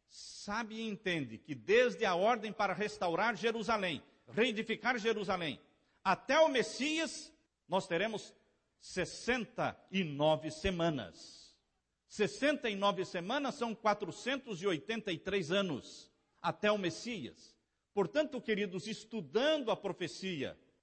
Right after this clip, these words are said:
o povo de Deus poderia conhecer o tempo da primeira vinda de Jesus? E Satanás, que estuda a profecia,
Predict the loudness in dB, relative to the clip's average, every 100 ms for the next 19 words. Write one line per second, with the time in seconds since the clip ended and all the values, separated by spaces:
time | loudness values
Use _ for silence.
0 | _ _ _ _ -10 -8 6 6 6 2
1 | 0 -2 -4 -6 -4 -2 -2 -4 -4 -4
2 | -4 -4 -2 -2 -6 -2 -2 -2 -4 -6
3 | -4 -4 -2 -2 -4 -4 -4 -4 -6 -12
4 | -10 -6 -6 -8 -18 -20 _ _ _ _
5 | _ _ -10 -4 -2 0 0 -2 -2 -8
6 | -8 -6 -4 -2 -4 -8 -8 -6 -4 -4